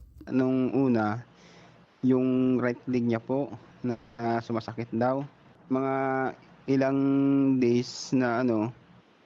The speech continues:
yun na, yung hindi na talaga siya nakalakad, as in, iniinda niya na talaga ng sobrang sakit siguro yung paa niya, na ayaw niya nang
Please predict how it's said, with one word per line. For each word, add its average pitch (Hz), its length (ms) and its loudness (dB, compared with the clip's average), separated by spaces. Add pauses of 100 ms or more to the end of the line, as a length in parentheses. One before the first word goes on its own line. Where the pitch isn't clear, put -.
(640)
yun 139 160 4
na, 127 160 2
yung 127 560 2
hindi 123 320 2
na - 320 -10
talaga 127 240 0
siya 131 160 0
nakalakad, 131 480 -2
as 110 160 -4
in, 127 540 2 (1080)
iniinda 127 400 2
niya 131 80 2
na 123 80 0
talaga 127 320 0
ng 123 160 2 (560)
sobrang 127 320 0
sakit 127 240 -8
siguro 123 320 0
yung 123 80 0
paa 127 240 0
niya, 123 160 2
na 120 320 0
ayaw 123 240 -2
niya 123 160 0
nang 123 400 0